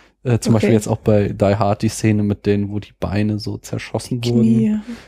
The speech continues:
Speaker 1: Das, daran konnte ich mich nicht erinnern. Ich nehme an, das war in dieser Fernsehversion, die ich da hatte,
Speaker 2: Ja,
Speaker 1: einfach
Speaker 2: da hast du noch
Speaker 1: rausgeschnitten.
Speaker 2: gesagt, siehst du, deswegen ist er erst ab sechzehn.
Speaker 1: Mhm.
Speaker 2: <laughs>
Speaker 1: Ja, ja.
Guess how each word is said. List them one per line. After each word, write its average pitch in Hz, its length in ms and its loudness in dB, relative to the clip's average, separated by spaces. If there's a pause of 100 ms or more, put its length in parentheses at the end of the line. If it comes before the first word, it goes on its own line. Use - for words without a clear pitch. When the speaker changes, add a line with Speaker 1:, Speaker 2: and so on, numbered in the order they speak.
(220)
Speaker 1:
Das, - 240 -2
daran 101 240 2
konnte 104 200 0
ich - 120 -12
mich 101 120 -6
nicht - 220 -6
erinnern. 101 400 -2
Ich - 140 -12
nehme 110 180 -4
an, 104 160 -6
das 104 220 -8
war - 160 -6
in 110 80 -8
dieser 110 180 -4
Fernsehversion, 107 840 -4
die 110 80 -8
ich 113 100 -12
da 113 180 -6
hatte, 113 220 -8
Speaker 2:
Ja, 117 100 -6
Speaker 1:
einfach 117 220 -4
Speaker 2:
da 220 120 4
hast 208 200 0
du - 20 -2
noch 220 120 2
Speaker 1:
rausgeschnitten. 226 240 0
Speaker 2:
gesagt, 220 280 0
siehst - 160 -10
du, 220 60 -2
deswegen 202 400 -2
ist - 180 -6
er 226 60 -12
erst 202 180 -8
ab 220 120 -20
sechzehn. - 500 -12 (480)
Speaker 1:
Mhm. 127 480 0 (580)
Speaker 2:
<laughs> - 380 -6
Speaker 1:
Ja, 123 240 0
ja. 139 240 -6